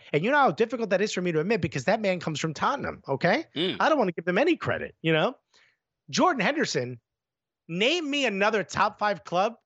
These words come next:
Speaker 1: that would want Jordan Henderson on them right now.
Speaker 2: <laughs> I'm, honestly, I'm, I think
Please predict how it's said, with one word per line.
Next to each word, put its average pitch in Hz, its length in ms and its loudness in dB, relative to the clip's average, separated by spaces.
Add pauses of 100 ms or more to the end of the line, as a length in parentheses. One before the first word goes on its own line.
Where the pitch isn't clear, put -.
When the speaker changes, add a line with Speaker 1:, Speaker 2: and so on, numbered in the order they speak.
(120)
Speaker 1:
that 160 160 2
would 160 120 -4
want 156 300 0
Jordan 151 260 -4
Henderson 143 340 -4
on 131 120 -2
them 131 120 -4
right 123 140 -4
now. 92 220 -8 (680)
Speaker 2:
<laughs> - 920 -6
I'm, 123 180 0 (580)
honestly, 143 300 2
I'm, 127 220 2
I 123 300 4 (120)
think 143 360 0